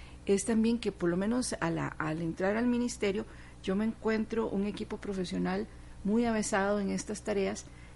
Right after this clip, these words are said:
que creo que, o sea, ya incluso, no sé, el primer día que los vimos nos comenzaron a dar insumos.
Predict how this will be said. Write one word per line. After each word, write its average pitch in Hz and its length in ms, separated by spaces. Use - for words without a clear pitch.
que 180 460
creo 214 360
que, 175 560
o - 80
sea, 233 100
ya 208 220
incluso, 233 400
no 175 160
sé, - 240
el 170 140
primer 190 320
día 233 160
que 233 100
los 208 180
vimos 208 240
nos 208 160
comenzaron 190 540
a 202 80
dar 202 120
insumos. 208 480